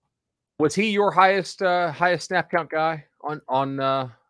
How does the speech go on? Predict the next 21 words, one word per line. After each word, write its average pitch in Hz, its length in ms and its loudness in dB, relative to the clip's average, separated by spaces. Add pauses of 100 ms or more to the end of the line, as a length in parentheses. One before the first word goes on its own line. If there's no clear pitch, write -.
(260)
on 110 160 -10
the 104 40 -8
defense 160 460 -2
in 127 80 -10
the 107 80 -8
secondary? 156 500 -2
Where, 127 140 -2
where, 117 180 -4
where 113 160 -8
did 123 120 -10
you 104 80 -16
kinda 110 180 -2
place 110 320 -6
him 104 80 -8
when 98 140 -10
you 92 80 -12
did 95 160 -12
your, 92 240 -12
your 87 100 -20
pre-work 92 460 -12
here? 87 220 -18